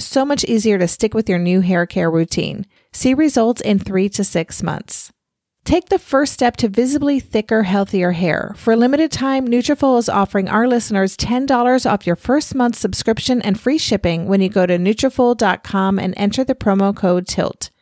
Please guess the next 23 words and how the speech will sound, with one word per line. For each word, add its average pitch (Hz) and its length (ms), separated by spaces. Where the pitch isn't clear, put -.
Find 302 340
out 285 180
why 240 200
over 226 200
forty-five 285 600
hundred 247 240
healthcare 220 500
professionals 220 640
and 202 160
hairstylists 214 800
recommend 247 480
Nutrafol 185 500
for 175 140
healthier 170 420
hair. 170 380
Nutrafol 294 580
dot 202 280
com, 196 340
spelled 175 480
N 247 300
U 214 160
T 240 400
R 175 260